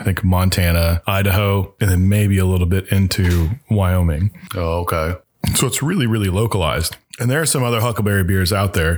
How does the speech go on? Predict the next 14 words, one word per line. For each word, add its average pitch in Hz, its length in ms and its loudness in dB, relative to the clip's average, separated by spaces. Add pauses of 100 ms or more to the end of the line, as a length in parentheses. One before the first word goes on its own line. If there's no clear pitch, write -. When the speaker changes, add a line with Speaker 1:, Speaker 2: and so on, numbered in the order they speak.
Speaker 1:
You 117 60 2
just 101 100 0
kinda 98 200 2
gotta 92 260 0 (340)
search - 400 -2
to 107 100 -6
find 160 300 -2
'em. 82 200 -2 (340)
And 123 120 -2
that's 143 120 -2
kinda 127 220 0
why 113 220 0
I 110 60 0
said, 113 220 -2